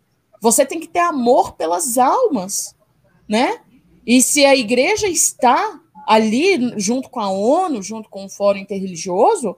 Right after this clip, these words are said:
seja luz. Esteja na igreja, mas fale com as pessoas que estão ao redor. "Olha,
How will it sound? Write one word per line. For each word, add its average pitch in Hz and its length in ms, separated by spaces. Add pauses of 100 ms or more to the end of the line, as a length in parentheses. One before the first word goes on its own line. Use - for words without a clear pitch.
(340)
seja 240 440
luz. 330 640 (800)
Esteja 370 560
na 339 80
igreja, 269 500
mas 240 300
fale 269 300
com 494 80
as - 80
pessoas 254 340
que - 80
estão 220 200
ao 220 80
redor. 202 440
"Olha, 208 500